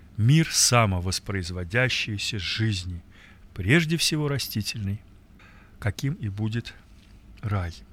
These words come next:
Вот когда душа это поняла в себе, когда мы в дне третьем утвердились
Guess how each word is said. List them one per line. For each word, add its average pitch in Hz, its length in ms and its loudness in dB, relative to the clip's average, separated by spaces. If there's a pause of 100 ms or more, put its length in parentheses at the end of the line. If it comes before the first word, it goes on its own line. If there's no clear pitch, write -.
(580)
Вот 110 160 -8
когда 120 280 2
душа 120 480 2
это 110 240 -2
поняла 131 400 0
в - 60 -2
себе, 110 340 0
когда 107 280 -2
мы 113 140 2
в 92 140 -6
дне 127 200 4
третьем 110 540 0
утвердились 107 840 0